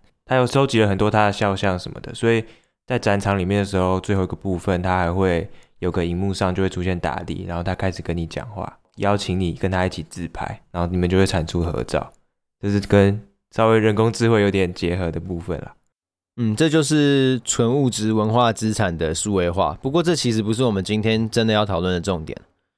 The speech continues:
Speaker 2: 我们今天要比较聚焦的地方是科技数位新媒体艺术作品的典藏，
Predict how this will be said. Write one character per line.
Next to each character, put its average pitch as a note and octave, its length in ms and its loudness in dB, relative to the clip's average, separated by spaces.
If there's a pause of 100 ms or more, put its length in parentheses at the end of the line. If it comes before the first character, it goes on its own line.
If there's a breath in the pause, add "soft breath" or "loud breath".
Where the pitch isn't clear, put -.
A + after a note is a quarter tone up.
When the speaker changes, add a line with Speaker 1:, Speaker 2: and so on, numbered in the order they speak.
(240)
Speaker 2:
我 A2 80 -6
们 A2+ 140 0
今 D3 140 0
天 D3 140 2
要 D3 140 4
比 G2+ 120 -4
较 A2 180 2
聚 A2+ 160 0
焦 G2+ 200 2
的 G2 40 2
地 G2+ 180 0
方 F#2+ 220 0
是 G2 380 2
科 A2+ 220 0
技 A2+ 220 0
数 A2 200 0
位 G#2 160 4
新 G#2 180 -2
媒 F#2+ 160 2
体 F2+ 160 -4
艺 G2 100 0
术 G2+ 160 0
作 F#2+ 220 2
品 C2 220 -6
的 D#2 240 0
典 - 220 -4
藏， - 300 -6